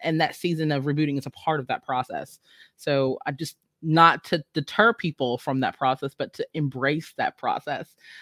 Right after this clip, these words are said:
Um, because at the end, it's gonna give us a cleaner source code. And that's really the bottom line.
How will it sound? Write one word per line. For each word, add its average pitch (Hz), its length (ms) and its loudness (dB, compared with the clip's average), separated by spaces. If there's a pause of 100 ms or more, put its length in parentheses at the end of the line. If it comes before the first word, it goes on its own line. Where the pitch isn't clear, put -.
(140)
Um, 139 240 0
because 147 240 -4
at 147 120 0
the 147 160 0
end, 160 120 0
it's 147 140 -4
gonna 156 180 2
give 147 220 2
us 147 180 -2
a 143 80 -2
cleaner 131 520 0
source - 400 -6
code. 101 280 -6
And 110 140 -2
that's 127 180 -6
really 123 400 -2
the 104 120 -16
bottom 98 340 -12
line. 98 160 -16